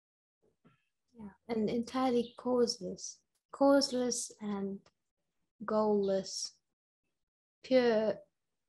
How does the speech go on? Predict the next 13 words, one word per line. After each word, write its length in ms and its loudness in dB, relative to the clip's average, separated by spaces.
spontaneity. 1120 0
It's 320 -4
a 200 10
human 500 8
thing 540 2
to 160 2
believe 400 4
that 200 2
something 400 4
exists 560 0
for 300 -2
something 500 -6
else. 380 -12